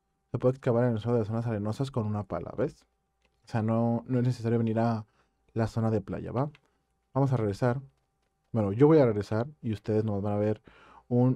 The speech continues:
cortecito y ahorita nos vemos en nuestra casita. Ya iba a ser mi casa, pero vean esto.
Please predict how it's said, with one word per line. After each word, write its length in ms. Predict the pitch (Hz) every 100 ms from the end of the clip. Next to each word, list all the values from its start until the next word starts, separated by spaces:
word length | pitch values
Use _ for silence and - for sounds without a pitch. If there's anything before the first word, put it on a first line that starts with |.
| 131
cortecito 480 | 117 - 107 120 127
y 40 |
ahorita 200 | 113 98
nos 120 | 107
vemos 300 | 104 120 123 -
en 100 | 107
nuestra 400 | 104 - 120 - _
casita. 340 | 113 - -
Ya 80 | 123
iba 100 | 127
a 40 | 139
ser 100 | 151
mi 80 |
casa, 320 | 135 135 127 -
pero 320 | 175 165 143
vean 280 | 135 117 107
esto. 280 | 104 -